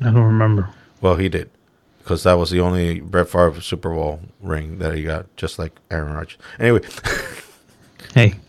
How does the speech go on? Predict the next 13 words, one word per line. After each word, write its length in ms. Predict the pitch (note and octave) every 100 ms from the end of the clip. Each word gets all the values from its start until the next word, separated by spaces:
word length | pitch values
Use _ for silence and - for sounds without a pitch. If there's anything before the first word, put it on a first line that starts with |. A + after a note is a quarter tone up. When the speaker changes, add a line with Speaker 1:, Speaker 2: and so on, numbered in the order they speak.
| -
Speaker 1:
hey, 180 | A2+ F#2+ - - - -
hey. 120 | A2 -
Speaker 2:
Hey, 280 | C3+ A#2+ - - -
at 160 | A#2 B2+
least 260 | D3 F#3+ E3
Aaron 320 | E3+ E3+ E3
Rodgers' 320 | E3+ E3 D3
career 240 | E3 D#3+
is 80 | C3+
still 220 | - C#3+
going. 400 | C3 C3 A2 E2
I 60 | E2+
mean, 340 | F2+ F2+ E2+